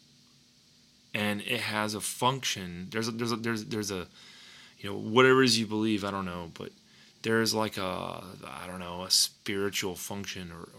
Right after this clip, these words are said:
or something to it. And, uh, I always, uh, joke with my friends and, uh, my close friends and my family. I always say, "I'm going to church," you know, and they know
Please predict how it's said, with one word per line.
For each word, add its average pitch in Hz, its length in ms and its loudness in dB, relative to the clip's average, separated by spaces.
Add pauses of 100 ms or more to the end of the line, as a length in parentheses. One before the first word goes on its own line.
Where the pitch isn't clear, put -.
or - 80 -10
something 104 720 0
to 110 240 0
it. 87 140 -10 (880)
And, 87 500 -4
uh, 85 140 -6
I 107 160 2
always, 113 720 4 (840)
uh, 90 260 -6 (140)
joke 107 360 4
with 95 140 -8
my 95 160 -2
friends 92 520 -2
and, 90 280 -6 (100)
uh, 87 380 -8
my 92 80 -12
close 101 260 -4
friends 92 380 -4
and 90 100 -6
my 82 140 -8
family. 87 420 -10
I 82 40 -10
always 85 340 -6
say, - 240 -4
"I'm 85 380 -14
going 82 220 -10
to 76 60 -14
church," - 560 0 (220)
you 123 80 -14
know, 95 80 -10 (100)
and 101 200 -6
they 117 240 4
know 98 420 0